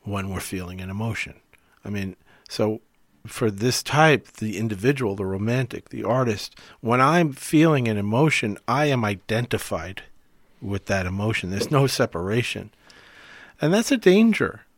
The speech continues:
for this type of person, because feelings come and go, passions come and go,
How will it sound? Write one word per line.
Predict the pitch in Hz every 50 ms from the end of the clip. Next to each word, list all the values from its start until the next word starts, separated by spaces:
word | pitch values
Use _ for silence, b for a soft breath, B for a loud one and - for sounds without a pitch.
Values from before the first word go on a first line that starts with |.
| _ _
for | - - - - 127 123 113 107 104
this | 101 95 104 98 - -
type | - 113 104 95
of | - 85
person, | - - 95 85 82 - - - - - _ _ _ _ _
because | - 110 107 - 120 107 -
feelings | - - 160 175 196 185 131 113 -
come | - - 147 131 123
and | 110 101
go, | 101 139 160 151 123 101 82 - - b b b b b b b b b b b b b b b b -
passions | - 120 120 131 - - 135 101 92 -
come | - 104 98
and | 98 90 82
go, | 82 85 90 90 98